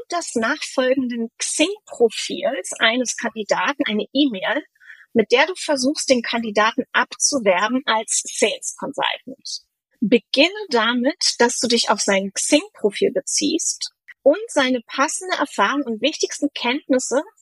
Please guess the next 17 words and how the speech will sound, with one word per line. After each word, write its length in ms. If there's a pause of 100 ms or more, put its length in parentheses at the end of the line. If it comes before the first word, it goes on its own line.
(360)
mit 520 (220)
C 420
A 160 (180)
Q 200
und 200 (100)
M 220
E 200
S 300
Lösungen 640 (420)
sowie 460
in 80
der 120
Optimierung 580
von 240
Geschäftsprozessen 1080
beziehst 840 (400)
und 180